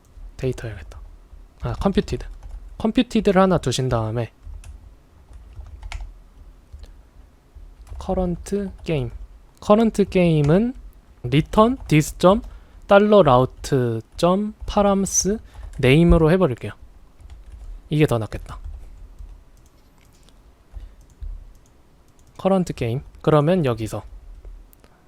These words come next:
div v if, 브이이프에서 커런트 게임이 넘버 베이스볼인 경우,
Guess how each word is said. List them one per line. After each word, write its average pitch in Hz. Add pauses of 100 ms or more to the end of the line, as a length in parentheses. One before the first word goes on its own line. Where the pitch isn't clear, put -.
(1800)
div 135 (920)
v 180
if, 120 (1700)
브이이프에서 151
커런트 202
게임이 175 (1200)
넘버 135 (1900)
베이스볼인 143
경우, 101